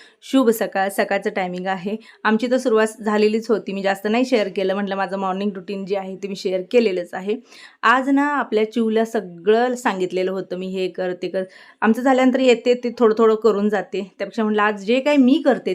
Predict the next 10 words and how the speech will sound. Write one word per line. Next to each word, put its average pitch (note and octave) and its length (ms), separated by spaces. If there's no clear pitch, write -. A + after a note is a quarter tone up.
ते A3+ 60
तू D4+ 120
कर." A3+ 200
चिवनं C#4 460
जर D4 120
एक C4 360
काम B3 140
माझं A3+ 200
हलकं G#3 300
केलं G#3 240